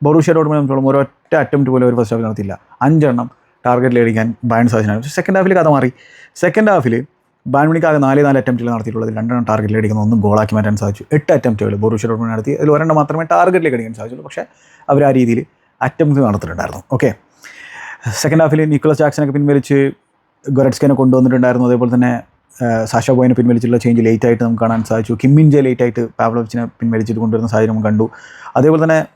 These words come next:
ആ, ഖവാച്ച് കുറേ ചേഞ്ചസ് വരുത്തിയിട്ടുണ്ടായിരുന്നു. ഹാഫിൽ തന്നെ ബെഞ്ചബൈനിനെ കൊണ്ടുവരുന്നു, സൂലനെ പിൻവലിച്ചിട്ട്. ജോ ബെല്ലിംഗാം വന്നിട്ടുണ്ടായിരുന്നു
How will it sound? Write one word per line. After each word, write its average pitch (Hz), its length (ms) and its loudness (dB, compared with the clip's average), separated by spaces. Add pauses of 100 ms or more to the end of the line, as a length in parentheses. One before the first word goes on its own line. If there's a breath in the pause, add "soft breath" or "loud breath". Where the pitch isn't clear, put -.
(460)
ആ, 135 140 -2 (380)
ഖവാച്ച് 151 280 2
കുറേ 151 200 2
ചേഞ്ചസ് 143 220 0
വരുത്തിയിട്ടുണ്ടായിരുന്നു. 127 460 0 (100)
ഹാഫിൽ 120 320 2
തന്നെ 123 160 2 (760)
ബെഞ്ചബൈനിനെ 131 560 4
കൊണ്ടുവരുന്നു, 117 420 0
സൂലനെ 117 360 0
പിൻവലിച്ചിട്ട്. 107 540 -4 (320 loud breath)
ജോ 131 260 2
ബെല്ലിംഗാം 156 520 4 (1000)
വന്നിട്ടുണ്ടായിരുന്നു 117 540 2